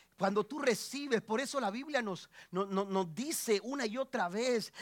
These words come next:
que recibamos con buen espíritu, con buena actitud la palabra del Señor. No desprecie la palabra, no haga a un lado la palabra, reciba la palabra que Dios quiere sembrar en su corazón. ¿Por qué?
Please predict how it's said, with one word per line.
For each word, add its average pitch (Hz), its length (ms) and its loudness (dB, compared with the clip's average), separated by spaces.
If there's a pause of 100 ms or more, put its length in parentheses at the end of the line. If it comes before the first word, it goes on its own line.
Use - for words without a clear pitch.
(120)
que 214 120 4
recibamos 208 720 -2
con 196 220 -2
buen 220 220 2
espíritu, 220 840 -4 (180)
con 202 240 2
buena 240 280 2
actitud 233 840 -2 (220)
la 190 240 4
palabra 196 500 0
del 170 140 -6
Señor. 196 420 -4
No 254 160 2
desprecie 226 880 -4
la 170 160 -2
palabra, 190 480 0
no 214 140 -2
haga 254 140 2
a 247 40 -4
un 196 180 -2
lado 254 360 4
la 196 120 2
palabra, 226 560 6 (220)
reciba 202 800 -2
la 170 220 0
palabra 190 800 -2 (240)
que 165 160 0
Dios 170 240 0
quiere 175 540 4 (180)
sembrar 175 460 2
en 170 100 0
su 160 220 -10
corazón. 151 480 0
¿Por 190 200 2
qué? 240 300 6